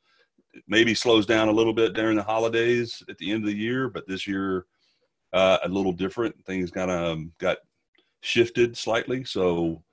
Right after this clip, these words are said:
we're still hitting the peak area, peak time. Uh, the interesting thing is there's, um,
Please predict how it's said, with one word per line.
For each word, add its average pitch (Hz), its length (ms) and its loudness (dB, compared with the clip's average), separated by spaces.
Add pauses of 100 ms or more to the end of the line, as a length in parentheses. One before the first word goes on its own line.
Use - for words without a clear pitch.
(320)
we're 104 140 4
still 113 680 4 (100)
hitting 107 480 0
the 92 80 -2
peak 113 340 -6
area, 113 460 2
peak 113 260 -6
time. 117 560 -4 (420)
Uh, 107 280 4 (260)
the 95 80 -2
interesting 123 500 -4
thing 131 280 -2
is 113 520 0 (760)
there's, 107 260 2
um, 104 640 6